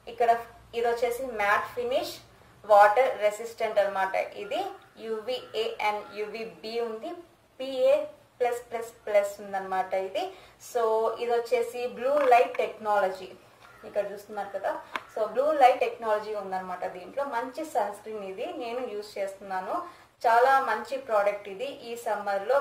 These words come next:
బెస్ట్ ప్రోడక్ట్ అనమాట సన్ స్క్రీన్కి. So, ఇది ఆర్గానిక్ హార్వెస్ట్ వాళ్ళు కొత్తగా ఈ ప్రోడక్ట్ని లాంచ్ చేశారు. So, నేను చె-, చెప్పాను కదా already, నేను యూజ్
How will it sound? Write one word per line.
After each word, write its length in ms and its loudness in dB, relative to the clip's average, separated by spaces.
బెస్ట్ 300 -6
ప్రోడక్ట్ 400 0
అనమాట 320 -4
సన్ 220 -6
స్క్రీన్కి. 420 -10
So, 100 0
ఇది 200 -10
ఆర్గానిక్ 480 2
హార్వెస్ట్ 460 0
వాళ్ళు 260 4
కొత్తగా 360 2
ఈ 40 -6
ప్రోడక్ట్ని 440 2
లాంచ్ 320 2
చేశారు. 440 2
So, 160 -2
నేను 180 -4
చె-, 220 4
చెప్పాను 340 -2
కదా 120 0
already, 280 -2
నేను 160 -6
యూజ్ 160 -12